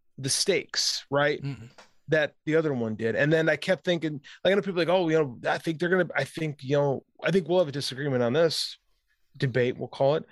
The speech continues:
Speaker 2: Okay.
Speaker 1: I, I don't, it did not feel like the, if this felt more like the Briscoes came into a cup of coffee for Impact more than it felt to me like a,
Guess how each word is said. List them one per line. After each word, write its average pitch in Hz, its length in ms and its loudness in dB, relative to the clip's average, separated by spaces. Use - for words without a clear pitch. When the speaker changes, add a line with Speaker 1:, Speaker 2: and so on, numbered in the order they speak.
Speaker 2:
Okay. - 80 -2
Speaker 1:
I, 180 560 2
I 123 100 0
don't, 165 340 0
it 165 160 -10
did 175 160 0
not 180 180 2
feel 208 340 0
like 160 300 2
the, 139 140 -8
if 175 140 -2
this 214 260 0
felt 269 320 0
more 196 240 4
like 185 160 4
the 151 80 -4
Briscoes 160 540 0
came 143 220 0
into 135 160 0
a 123 60 -2
cup 143 200 -2
of 131 60 -16
coffee 131 360 0
for 113 200 -8
Impact 127 440 0
more 147 240 4
than 139 160 -2
it 117 80 0
felt 139 300 -2
to - 120 -6
me 135 160 2
like 123 220 0
a, 120 60 -2